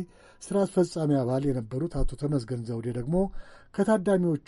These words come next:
መካከል ሐሳባቸውን ከሰጡት አንዱ ነበሩ። እሳቸው ያተኮሩት እውነተኛውን የሕዝብ ስሜትና ችግር ለይቶ በማውጣት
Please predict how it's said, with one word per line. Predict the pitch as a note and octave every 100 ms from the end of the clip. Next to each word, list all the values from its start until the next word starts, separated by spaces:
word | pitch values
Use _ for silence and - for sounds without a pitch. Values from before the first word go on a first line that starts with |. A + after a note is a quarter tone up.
| C#3+
መካከል | C#3 B2+ - D#3+
ሐሳባቸውን | D3 - C3+ A#2 - A#2+
ከሰጡት | A#2 C#3+ B2+ - D#3
አንዱ | D#3 B2 B2
ነበሩ። | D3+ A#2+ A#2 G2+ - - - - -
እሳቸው | C#3+ - G3+ F3 - G#3
ያተኮሩት | E3+ D3 - C#3 E3+
እውነተኛውን | E3+ F3 E3+ D#3+ D3 D3+ G3
የሕዝብ | D3 D#3 E3+ C#3
ስሜትና | - D#3 C#3 B2+ A#2+ A#2
ችግር | E3+ E3 A#3 - - - - -
ለይቶ | D3+ F#3+ G3 - D3+
በማውጣት | E3 D3 C3+ - B2